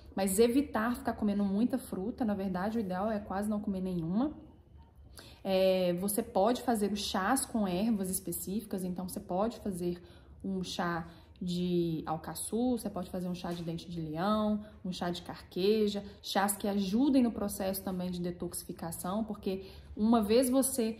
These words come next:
iniciar, né, uma vez que você inicia aí o, o tratamento pra quebra desse biofilme, essa casinha delas vai liberar muita toxina, muitas toxinas, e isso pode gerar aí sintomas muito desconfortáveis, dores de cabeça, dermatite, você pode ficar sem energia,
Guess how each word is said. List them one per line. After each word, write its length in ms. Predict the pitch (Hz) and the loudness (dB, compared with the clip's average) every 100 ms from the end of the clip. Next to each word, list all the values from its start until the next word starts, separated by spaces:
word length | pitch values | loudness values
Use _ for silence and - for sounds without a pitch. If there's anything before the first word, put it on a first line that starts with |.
| - | -6
iniciar, 840 | 233 262 285 - 247 202 190 185 - | 6 10 10 6 4 4 4 0 -2
né, 280 | 185 240 240 | 0 2 4
uma 140 | 214 | 4
vez 180 | 208 226 | 2 0
que 60 | |
você 220 | 226 240 240 | -2 2 4
inicia 500 | 233 226 - 220 202 | 4 2 0 2 2
aí 220 | 196 196 | 2 0
o, 260 | 190 202 | -2 -4
o 80 | 196 | -6
tratamento 520 | 202 190 196 190 185 | -2 -2 0 -2 -4
pra 140 | - 185 | -6 -8
quebra 480 | - 208 247 247 214 | -2 0 4 4 2
desse 240 | 190 190 | 0 -2
biofilme, 600 | 180 175 175 226 240 220 - - | 0 0 0 2 4 2 -4 -6
essa 240 | 202 - | -2 0
casinha 600 | 208 208 190 190 233 262 | 0 0 0 2 6 6
delas 320 | 202 190 196 190 | 4 2 2 0
vai 100 | 190 | -2
liberar 320 | 185 185 180 | 0 0 0
muita 400 | 185 208 294 294 | 2 4 2 2
toxina, 680 | - 214 - 208 190 214 240 - - - | -4 -4 -2 -2 0 0 -2 -10 -20 -6
muitas 300 | 196 247 240 | 0 0 0
toxinas, 680 | - 208 - - 196 220 202 | -2 -4 -2 -2 0 0 0
e 40 | |
isso 140 | 208 214 | -2 -2
pode 300 | 190 208 214 | 0 0 2
gerar 300 | 202 180 185 | 0 0 0
aí 340 | 180 196 220 | 0 0 0
sintomas 640 | - - 202 202 196 208 185 | -2 -2 0 0 0 0 0
muito 220 | 208 - | -4 -4
desconfortáveis, 880 | - 226 214 196 - 170 202 185 175 | -4 -4 -4 -6 -2 0 2 0 -2
dores 260 | 185 185 | -2 -4
de 60 | - | -6
cabeça, 760 | 196 170 160 196 190 180 175 | -6 -4 -2 0 0 -4 -6
dermatite, 1000 | 170 185 185 180 - 165 202 190 180 - | -6 -4 -6 -8 -6 -2 0 -2 -4 -10
você 80 | - | -8
pode 200 | 175 175 | -8 -6
ficar 160 | - | -8
sem 180 | 180 185 | -6 -4
energia, 640 | 185 202 185 165 180 202 | -2 -2 -2 -2 0 0